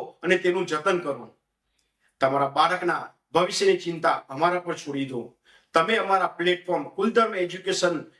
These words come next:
એપ્લિકેશનના પ્લેટફોર્મ ઉપર અભ્યાસ કરવાની શરૂઆત કરો. તમારું બાળક અવશ્ય તે માધ્યમ દ્વારા સર્વોચ્ચ સ્ટેજ અવશ્ય પ્રાપ્ત કરશે.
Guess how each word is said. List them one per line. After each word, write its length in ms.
એપ્લિકેશનના 640
પ્લેટફોર્મ 480
ઉપર 340
અભ્યાસ 360
કરવાની 300
શરૂઆત 480
કરો. 380
તમારું 380
બાળક 300
અવશ્ય 560
તે 120
માધ્યમ 440
દ્વારા 460
સર્વોચ્ચ 500
સ્ટેજ 380
અવશ્ય 360
પ્રાપ્ત 360
કરશે. 320